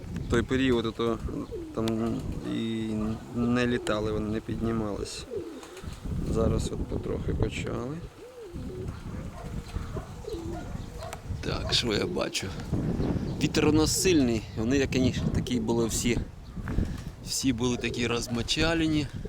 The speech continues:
Зараз я покажу, бо я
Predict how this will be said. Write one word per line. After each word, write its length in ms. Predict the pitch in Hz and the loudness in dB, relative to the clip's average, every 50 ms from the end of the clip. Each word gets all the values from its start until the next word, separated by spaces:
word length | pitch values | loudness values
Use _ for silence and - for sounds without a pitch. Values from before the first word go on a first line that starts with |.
| - - - - - - - - - - - - - - - - - - - - - - - - - - - - - - - - - - - - - | -6 -2 -2 -2 0 0 -2 -2 -2 -4 -8 -6 -4 -4 -2 -2 -2 -2 -4 -4 -6 -6 -4 -4 -4 -6 -6 -10 -8 -8 -8 -8 -8 -10 -10 -8 -4
Зараз 320 | 131 127 104 95 - - | -4 -2 -2 -2 -4 -4
я 80 | 98 101 | -4 -4
покажу, 480 | - 110 - - 131 135 143 165 143 | -4 -4 -2 0 0 0 2 2 0
бо 140 | 117 107 107 | 0 0 2
я 180 | 117 123 120 | 2 2 0